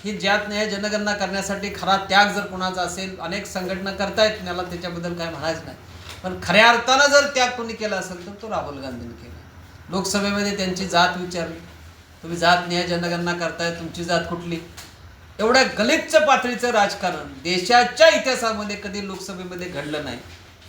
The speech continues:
ते राजकारण या ठिकाणी घडलं तरीसुद्धा राहुल गांधी त्याच्यापासून मागे हटले नाहीत आणि ही जनगणना झाली पाहिजे हा मुद्दा त्यांनी घेतला आणि म्हणून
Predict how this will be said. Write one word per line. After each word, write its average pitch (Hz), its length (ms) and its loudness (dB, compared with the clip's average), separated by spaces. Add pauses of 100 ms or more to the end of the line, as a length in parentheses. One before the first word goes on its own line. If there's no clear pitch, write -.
(100)
ते 214 120 6
राजकारण 190 500 2
या 170 140 -2
ठिकाणी 170 360 -6
घडलं 156 320 -6 (140)
तरीसुद्धा 180 460 0
राहुल 160 380 -2
गांधी 156 240 -6
त्याच्यापासून 156 680 -8
मागे 143 380 -4
हटले 143 340 -8
नाहीत 139 440 -4 (520)
आणि 151 120 -4
ही 170 180 0
जनगणना 170 440 0
झाली 196 360 2
पाहिजे 156 420 0 (180)
हा 165 60 -6
मुद्दा 165 360 -2
त्यांनी 170 240 -4
घेतला 127 360 -8 (440)
आणि 175 140 0
म्हणून 208 340 4